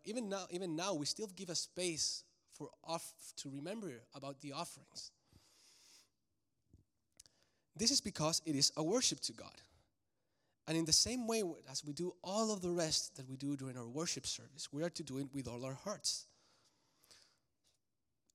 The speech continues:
Look at what Paul says in Second Corinthians nine,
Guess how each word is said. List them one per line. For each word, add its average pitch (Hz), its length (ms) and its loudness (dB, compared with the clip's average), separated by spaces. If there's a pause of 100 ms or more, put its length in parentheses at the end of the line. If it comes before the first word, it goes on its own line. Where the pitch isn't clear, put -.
(560)
Look 226 140 0
at 277 100 6
what 190 360 2
Paul 180 260 6
says 147 400 4
in 131 80 -4
Second 139 340 2
Corinthians 123 640 -6
nine, 131 320 -2